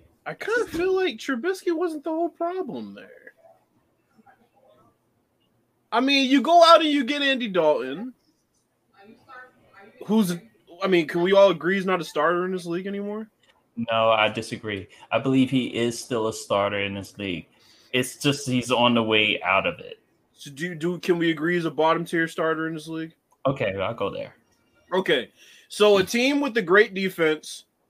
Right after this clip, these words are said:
Speaker 1: goes out and gets a bottom tier quarterback after basically just, what, letting their quarterback that they drafted second overall walk, essentially?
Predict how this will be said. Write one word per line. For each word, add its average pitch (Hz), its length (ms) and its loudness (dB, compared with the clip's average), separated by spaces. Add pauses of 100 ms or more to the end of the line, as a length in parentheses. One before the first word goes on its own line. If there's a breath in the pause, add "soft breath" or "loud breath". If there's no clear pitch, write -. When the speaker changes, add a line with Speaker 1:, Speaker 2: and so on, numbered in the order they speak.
(640)
Speaker 1:
goes 196 340 6
out 196 400 8
and 160 160 -2
gets 175 360 0
a 143 100 -4
bottom 190 640 4
tier 180 540 0 (920 soft breath)
quarterback 123 720 0 (560)
after 165 580 2
basically 185 760 -4
just, 147 320 -8 (120)
what, 156 240 0
letting 156 380 0
their 147 340 2
quarterback 165 460 0
that 143 120 -18
they 156 100 -2
drafted 143 400 0
second 160 340 -4
overall 147 460 0
walk, 120 480 -6
essentially? 196 580 -10